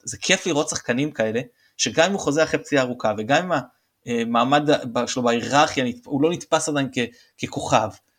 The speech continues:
וגם אם הוא יותר צעיר, הוא, הוא כל הזמן, הוא, הוא רוצה. אה,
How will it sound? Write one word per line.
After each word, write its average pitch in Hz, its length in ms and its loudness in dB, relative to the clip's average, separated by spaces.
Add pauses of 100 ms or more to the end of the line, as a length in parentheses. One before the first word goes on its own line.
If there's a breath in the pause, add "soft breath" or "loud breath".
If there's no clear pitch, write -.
(120)
וגם 120 220 0
אם 185 60 -2
הוא 180 100 -2
יותר 165 160 -4
צעיר, 208 420 -2 (380)
הוא, 135 160 -8
הוא - 120 -12
כל 143 140 -2
הזמן, 135 180 -2
הוא, 120 100 -6
הוא 117 260 -10
רוצה. 110 340 -6 (460)
אה, 110 280 -6